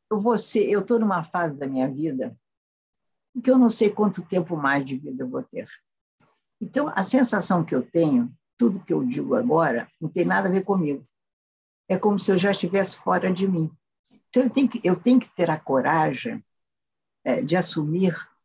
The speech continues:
aquilo que eu penso, como também, se for necessário, dizer o que eu sofri em matéria de, de, enfim, de restrições, do, do quanto eu fui perseguida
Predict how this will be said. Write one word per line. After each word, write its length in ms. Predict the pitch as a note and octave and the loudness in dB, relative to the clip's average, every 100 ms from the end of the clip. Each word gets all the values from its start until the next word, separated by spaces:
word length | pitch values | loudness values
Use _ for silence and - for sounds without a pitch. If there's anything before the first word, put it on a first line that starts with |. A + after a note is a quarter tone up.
| _ _ _ - | _ _ _ -8
aquilo 300 | F#3 B3 A#3+ | 0 2 4
que 100 | C4+ | 2
eu 80 | |
penso, 560 | C4 A3 G3+ F#3 - - _ _ _ _ _ | 2 2 2 0 -4 -12 _ _ _ _ _
como 220 | - F#3+ F#3 | -2 -2 0
também, 600 | F#3 E3 D#3 E3+ F#3+ - _ _ _ _ _ | 0 4 4 4 2 -6 _ _ _ _ _
se 220 | - B2+ | -10 -10
for 160 | - D3+ | -4 -2
necessário, 800 | D#3 C#3+ F#3+ - F#3 F#3+ A3+ - - | -2 -2 -2 -2 0 0 -2 -8 -16
dizer 600 | D#3+ F#3 D3+ D#3+ F#3+ F#3+ - | -4 -2 2 2 0 -4 -12
o 120 | F3+ | -10
que 80 | G3+ | -8
eu 60 | |
sofri 640 | F#3 - F3+ - E3+ F3+ F3+ _ _ _ - | -6 -4 -6 -2 0 2 0 _ _ _ -2
em 60 | |
matéria 720 | D#3+ D#3 D3+ D3+ D3 D#3 D#3 - _ _ _ _ | 0 -2 0 0 2 0 -2 -14 _ _ _ _
de, 640 | B2+ D3 C#3 B2+ B2 - - | -6 0 0 0 -2 -6 -12
de, 580 | - D#3 - - - - - - | -8 -8 -8 -8 -8 -10 -18 -6
enfim, 360 | B3+ - B3+ | -2 4 4
de 440 | D#3+ C#3+ C3 B2 B2 _ _ _ _ _ | 4 0 0 -2 -8 _ _ _ _ _
restrições, 960 | C#3+ D#3 - D#3 - D#3 D3 D3+ C#3+ - - _ _ _ _ | -4 -4 -4 -6 -2 0 0 -2 -6 -10 -16 _ _ _ _
do, 260 | D#3 F3 - _ | -8 -8 -8 _
do 180 | D#3 F3 | -4 -2
quanto 300 | - F#3 F3+ | 0 0 2
eu 60 | |
fui 180 | F3 F3+ | 0 -2
perseguida 920 | D#3 D#3 - E3 D#3 D#3 D3+ C#3+ D3+ | 0 0 2 0 2 2 0 -2 -6